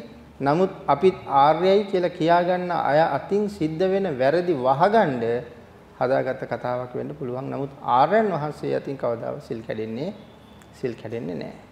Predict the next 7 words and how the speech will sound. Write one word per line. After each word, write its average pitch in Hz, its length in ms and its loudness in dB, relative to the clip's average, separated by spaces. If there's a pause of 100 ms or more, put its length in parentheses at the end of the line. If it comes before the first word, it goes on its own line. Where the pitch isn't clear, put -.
(180)
ආන් 143 260 2
ඒ 131 160 0
නිසා 127 540 -2 (1600)
කවදාවත් 143 540 4
මම 139 280 2
සෝවාන් 147 480 4
වුණාද 143 360 0